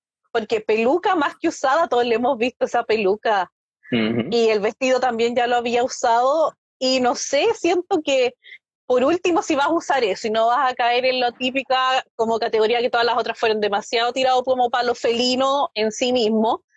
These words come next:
Speaker 2: Ujú.
Speaker 1: Pero yo me acordaba cuando hizo, no sé cómo se llama esta, la Eartha Kitt, que
Speaker 2: Ujú.
Speaker 1: tenía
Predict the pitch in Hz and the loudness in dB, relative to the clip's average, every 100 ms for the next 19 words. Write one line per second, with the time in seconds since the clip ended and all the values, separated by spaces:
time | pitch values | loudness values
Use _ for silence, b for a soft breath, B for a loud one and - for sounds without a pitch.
0 | B 139 - 214 240 240 233 247 311 415 | B -6 -4 -2 2 2 2 0 0 0
1 | 349 359 240 240 269 330 311 302 269 247 | 0 0 0 0 2 2 0 0 -2 0
2 | 254 262 - 320 285 - 269 254 - - | 0 0 -2 0 0 -2 -4 -4 -2 -2
3 | - - 240 233 220 214 226 269 262 233 | -2 -4 -2 0 0 0 0 0 -2 -6
4 | - 254 427 - _ _ _ _ _ _ | -2 -2 -2 -4 _ _ _ _ _ _
5 | _ 262 262 254 269 392 | _ -2 0 0 2 0